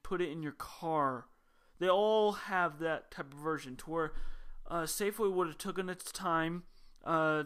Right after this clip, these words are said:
to where now you can go into the Safeway app, choose what you need, click,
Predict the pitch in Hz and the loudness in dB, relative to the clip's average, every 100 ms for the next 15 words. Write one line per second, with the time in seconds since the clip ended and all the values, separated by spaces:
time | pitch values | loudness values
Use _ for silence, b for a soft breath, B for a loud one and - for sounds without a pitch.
0 | 143 180 160 151 147 B B 170 165 165 | -2 -2 0 0 -2 B B 0 0 2
1 | 170 175 175 - 160 156 143 - - - | 2 2 -2 -4 -6 -6 -10 -16 -10 0
2 | 165 175 190 175 175 - 175 175 135 151 | 2 2 0 -2 -4 -6 -4 -2 0 2
3 | 147 - B - 202 214 233 233 214 185 | 2 -2 B -6 -4 -2 -2 -2 -4 -4
4 | 190 226 220 175 160 160 B B B B | -4 -2 -2 0 -2 -6 B B B B
5 | B - - 220 220 | B -10 0 0 0